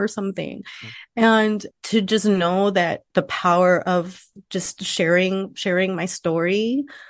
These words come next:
Speaker 1: connected with him in that way just, just made me feel like,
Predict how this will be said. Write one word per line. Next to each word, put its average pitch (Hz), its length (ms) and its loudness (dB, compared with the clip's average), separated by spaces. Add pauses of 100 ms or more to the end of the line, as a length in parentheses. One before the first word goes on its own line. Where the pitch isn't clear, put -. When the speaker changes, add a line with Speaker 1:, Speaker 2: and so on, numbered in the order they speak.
(160)
Speaker 1:
connected 185 640 0
with 226 160 -4
him 240 240 2
in 240 100 0
that 262 220 -2
way 254 440 2
just, - 380 -2 (500)
just 254 200 2
made 262 320 8
me 254 160 6
feel 233 220 0
like, 185 200 -2